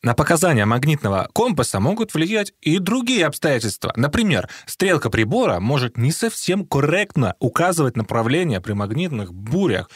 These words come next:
или если компас находится возле электронных гаджетов, которые могут создавать электромагнитное поле. Но зеваки-то могут не знать о таких фактах и придумать какое-то, ох,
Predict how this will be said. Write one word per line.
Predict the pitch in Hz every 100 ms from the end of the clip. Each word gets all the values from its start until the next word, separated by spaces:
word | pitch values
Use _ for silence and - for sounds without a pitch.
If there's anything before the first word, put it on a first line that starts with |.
| -
или | 110 104 -
если | - 110 -
компас | - 196 180 110
находится | 104 - 156 - 101
возле | 131 117 95 - - -
электронных | 104 135 - 185 175 156 135
гаджетов, | 151 180 107 95 - - - -
которые | 98 107 101 95
могут | 95 139 113 -
создавать | 98 87 90 139 139 -
электромагнитное | 90 85 - 92 92 123 - 123 139
поле. | - 156 - - _ -
Но | 110 104
зеваки-то | 95 113 135 143 139 113 - - 98 90 - - -
могут | 165 202 190 -
не | 190
знать | 185 165 175 185 190
о |
таких | 196 190 202 175
фактах | - 202 175 - 110 -
и |
придумать | 160 185 185 220 202 180
какое-то, | - 170 185 180 - 123 - - -
ох, | 208 -